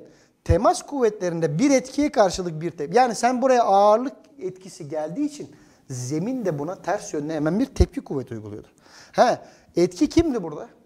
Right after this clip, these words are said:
M G. Tepki kimdi? N'di. Değil mi bizim için? Bak gayet açık. Etkinin kim olduğunu da biliyorum.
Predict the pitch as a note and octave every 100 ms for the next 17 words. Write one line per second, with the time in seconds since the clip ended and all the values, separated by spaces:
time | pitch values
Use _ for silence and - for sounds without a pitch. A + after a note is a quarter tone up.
0 | _ D#3+ C#3 A2+ A2+ - _ _ E3 E3
1 | B3 - E3+ D#3+ G#3+ - _ _ _ C3+
2 | A#2 G2+ - E3 E3 B2 G#2 - - _
3 | _ - _ - E3+ - - G#3 C#4 C4
4 | C4 D#3 - - _ _ _ D#3 C#3+ -
5 | A#3+ A#3+ C4+ C4+ C4 C4+ C4+ B3+ D4+